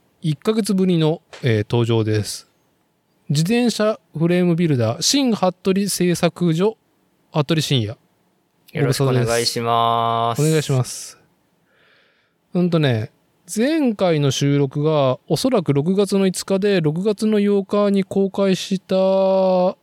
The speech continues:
Speaker 1: のから、実にそのエピソードだから、本当に一ヶ月経っちゃいましたね。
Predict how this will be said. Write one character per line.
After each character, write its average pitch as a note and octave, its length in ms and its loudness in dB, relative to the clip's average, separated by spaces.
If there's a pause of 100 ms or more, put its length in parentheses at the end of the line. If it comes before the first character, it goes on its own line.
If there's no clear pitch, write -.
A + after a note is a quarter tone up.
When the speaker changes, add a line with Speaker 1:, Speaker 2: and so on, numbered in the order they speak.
(880)
Speaker 1:
の C3 480 2
か A2+ 280 -2
ら、 C#3 260 0 (640)
実 C3+ 360 0
に D3+ 120 2
そ C#3 140 0
の C#3+ 220 2
エ C#3+ 40 -2
ピ C#3 140 0
ソ G#2+ 220 0
ー - 20 -2
ド G#2 120 -2
だ G2+ 40 -4
か G2+ 100 -6
ら、 G2+ 300 -4 (340)
本 C#3+ 220 0
当 C#3 140 0
に C3+ 100 0
一 A#2 100 -4
ヶ A3 160 0
月 C#3+ 160 -2
経 G3 100 0
っ F#3+ 40 -2
ち - 100 -2
ゃ - 20 4
い A2+ 40 0
ま G2+ 100 -6
し - 60 -12
た C3 80 0
ね。 A#2+ 220 0